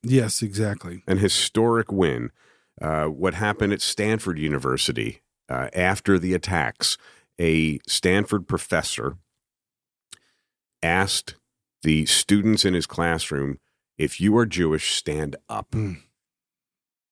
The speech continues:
Speaker 2: Then he separated them from their belongings
Speaker 1: Mm.
Speaker 2: and made them stand together in the back of the room. And he said, "That's exactly what Israel does to Palestine."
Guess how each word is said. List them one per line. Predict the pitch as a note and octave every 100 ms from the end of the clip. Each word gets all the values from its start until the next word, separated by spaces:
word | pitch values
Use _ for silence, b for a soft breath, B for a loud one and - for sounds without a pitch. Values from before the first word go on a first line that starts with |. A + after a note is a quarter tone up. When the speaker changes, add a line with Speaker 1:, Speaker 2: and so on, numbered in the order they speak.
| _ _ _ _ -
Speaker 2:
Then | D#2 A2
he | B2
separated | A#2 - - E3+ - G#2+ F#2 E2+ D#2+
them | D#2 D#2
from | - F#2+ G2
their | G2+ G2
belongings | D#2+ E2 E2 F#2 D#2 G1+ - -
Speaker 1:
Mm. | A#2+ G2+ F#2+
Speaker 2:
and | D#2+ D#2+
made | F#2 G#2+
them | F#2+ F2
stand | - - F2 F2+ G2+ A2
together | A2 D#2+ E2+ E2 D#2+
in | D2
the |
back | C2+ D2 D#2 D#2+
of |
the | D2
room. | D2+ D2+ C#2
And | C#2
he |
said, | - C#2 C2
"That's | D2+ -
exactly | C#2 C2+ D#2 D#2 E2+
what | D2 C#2+
Israel | C#2 C#2+ C2+
does | C2 B1+
to | -
Palestine." | A1+ G#2 - - -